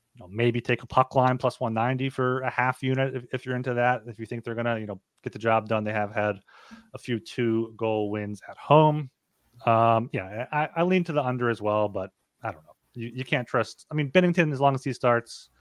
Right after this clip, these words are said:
and then Red Wings backup is Ville Husso, right? So, Husso revenge game here.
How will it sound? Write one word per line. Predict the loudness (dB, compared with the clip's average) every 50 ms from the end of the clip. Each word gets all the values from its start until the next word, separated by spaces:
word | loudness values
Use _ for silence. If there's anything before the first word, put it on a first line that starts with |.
| _ _ _ _ _ _ _ _ _ -6
and | -4 -4 -2 0
then | 0 2 2 0 -2 0
Red | 2 0 0 2
Wings | 0 -2 -2 -2 -4 -6 -6
backup | -2 0 0 0 0 0 0 -2 -2 -2 -4
is | -8 -8
Ville | -6 -4 -2 -2
Husso, | 2 2 2 2 0 -6 -12 -14 -14 _
right? | -4 -4 -4 -4 -6
So, | -8 -6 -4 -2 -2 -2 -4 -6 -8 -12 _ _ _ _ _ _ _ _ _ _ _ _
Husso | 0 2 4 6 6
revenge | 8 8 8 6 6 4
game | 2 0 0 0 -4
here. | -10 -12 -14 -14 -20